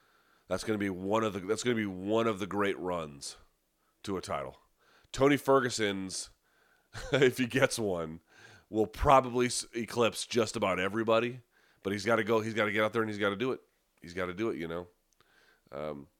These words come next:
you know, seven years undefeated is just, like, the most insane shit ever. But, like, to just do it back to back to back to back to back, and then to fit, and then remember, he didn't decision the champ. He didn't get, like, a lucky weird stoppage.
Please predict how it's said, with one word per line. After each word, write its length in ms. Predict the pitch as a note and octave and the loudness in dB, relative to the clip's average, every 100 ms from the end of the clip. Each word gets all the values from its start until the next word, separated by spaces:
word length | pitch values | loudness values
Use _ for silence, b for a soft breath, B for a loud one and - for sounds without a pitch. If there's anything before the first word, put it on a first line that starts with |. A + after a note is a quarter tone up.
| _ _ _ - | _ _ _ -14
you 80 | F2+ | -12
know, 100 | C#2+ | -10
seven 460 | - A2+ G#2+ F#2+ | -6 0 0 -2
years 420 | F2 F2+ F#2 E2 D2+ | -6 -4 -4 -6 -8
undefeated 540 | D#2 D2+ F2 D#2 C#2 | -12 -10 -8 -8 -10
is 140 | C#2 | -12
just, 180 | D2+ D2+ | -14 -12
like, 140 | D2 - | -14 -14
the 80 | |
most 240 | D2+ D2 - | -14 -14 -16
insane 360 | C2+ - D2 | -14 -12 -10
shit 220 | C#2+ D2 C#2 | -10 -10 -8
ever. 340 | D2 A#1+ B1+ _ b b b b | -8 -10 -16 _ b b b b
But, 140 | F2+ | -4
like, 200 | D#2+ E2 - | -4 -6 -8
to 100 | F2 | -10
just 200 | F#2 E2+ | -8 -4
do 140 | G2+ | -4
it 160 | D#2+ - | -4 -2
back 300 | F2+ D2+ - | -2 -2 -8
to 80 | D#2+ | -6
back 280 | E2 D2+ | -4 -4
to 80 | D#2+ | -8
back 300 | D2+ E2 - | -4 -4 -4
to 80 | D#2+ | -10
back 260 | E2+ D#2+ - | -8 -8 -8
to 80 | |
back, 300 | D2 D#2+ D2 _ b b b | -6 -6 -6 _ b b b
and 120 | F#2 | -10
then 80 | F#2+ | -10
to 100 | - | -12
fit, 300 | - A2 - | -12 -6 -4
and 80 | A2 | -2
then 180 | A2 F#2+ b b b | -4 -6 b b b
remember, 440 | A#2 D#3 A2+ D#2 b b b | 4 4 4 -4 b b b
he 120 | G#2+ | -2
didn't 260 | B2+ A#2+ F2 | 0 -2 -8
decision 420 | E2+ G#2+ G#2 A2+ | -6 -2 -2 -2
the 80 | A2 | -2
champ. 440 | - A2+ A2 G#2+ - b b b | 2 2 2 -2 -16 b b b
He 120 | A2 | -6
didn't 280 | A2 G#2+ F#2+ | -4 -4 -4
get, 280 | G#2 G2+ | -2 -2
like, 120 | F#2+ F#2 | -6 -6
a 60 | |
lucky 360 | F2+ F#2+ F#2+ G2+ | -4 -4 -4 -4
weird 320 | F#2+ G#2 G2 | 0 0 0
stoppage. 720 | - G#2+ G#2+ G2+ G#2 G#2 - | 2 4 4 4 0 0 -4